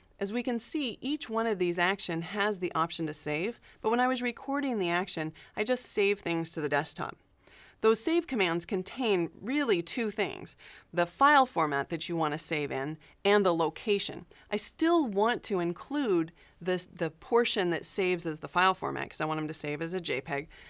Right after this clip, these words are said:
but I want to actually override the portion that says where to save those files.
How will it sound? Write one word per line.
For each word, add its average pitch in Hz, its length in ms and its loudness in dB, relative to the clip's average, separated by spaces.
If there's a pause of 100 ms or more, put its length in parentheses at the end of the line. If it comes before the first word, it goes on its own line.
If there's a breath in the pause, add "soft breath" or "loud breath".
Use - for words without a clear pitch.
(120)
but 262 220 6
I 247 80 4
want 311 240 2
to 254 100 0
actually 220 320 0 (180)
override 175 1040 2 (380 loud breath)
the 185 420 4 (300)
portion 233 420 2
that 185 140 0
says 175 260 0
where 185 420 6
to 190 120 2
save 175 440 -2
those 147 280 -4
files. 160 560 -4